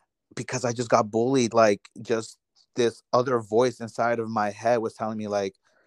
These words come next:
"You're not worth anything. You're not going to do good in music. Like, you're just horrible." All this stuff, all this negativity. And so I never really addressed those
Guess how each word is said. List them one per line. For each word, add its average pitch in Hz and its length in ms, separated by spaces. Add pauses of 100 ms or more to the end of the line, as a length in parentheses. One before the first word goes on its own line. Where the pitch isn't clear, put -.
"You're 117 180
not 113 440
worth 110 380
anything. 113 380
You're 110 180
not 117 340
going 113 500 (360)
to 110 340
do 110 460
good 117 260
in 107 140
music. 104 600
Like, 98 300
you're 98 540
just - 240
horrible." 98 460
All 165 120
this 202 120
stuff, 170 180
all 175 100
this 175 140
negativity. 156 720 (640)
And 147 180
so 143 500 (180)
I 135 120
never 135 400
really 156 220
addressed 113 600
those 107 220